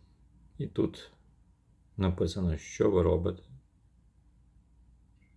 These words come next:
Також необхідно вказати, скільки років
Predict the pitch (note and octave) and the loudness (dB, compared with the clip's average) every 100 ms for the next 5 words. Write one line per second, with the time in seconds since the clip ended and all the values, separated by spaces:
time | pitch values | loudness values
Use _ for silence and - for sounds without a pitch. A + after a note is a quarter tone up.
0 | _ _ _ _ _ _ _ _ _ _ | _ _ _ _ _ _ _ _ _ _
1 | _ _ _ _ _ _ _ _ _ _ | _ _ _ _ _ _ _ _ _ _
2 | _ _ _ - _ _ - - F2+ - | _ _ _ -20 _ _ -16 -10 -4 -2
3 | F2+ F#2 F2 F#2 F2 E2+ F2+ - - - | 0 0 -2 -2 0 2 2 0 -4 -4
4 | F2+ F#2 F2 F#2 F#2+ B2 A#2+ | -2 2 4 2 2 -6 -8